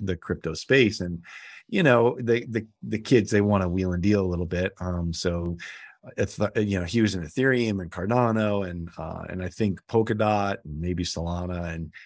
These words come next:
he was like, "Dad, I really think you sh-, you need to dig back into the crypto space. If you're not, um, if you're not focused on traditional investing right now, this could be super interesting to you while you're,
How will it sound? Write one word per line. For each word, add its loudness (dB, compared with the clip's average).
he -6
was -4
like, -4
"Dad, 2
I 0
really 0
think -6
you -4
sh-, -12
you 0
need 0
to -4
dig 0
back -2
into -4
the -6
crypto -4
space. -6
If -8
you're 0
not, 2
um, -2
if -6
you're 4
not 4
focused -4
on -4
traditional 2
investing -2
right 2
now, 4
this 2
could -2
be -2
super -2
interesting -4
to -6
you 0
while 0
you're, -4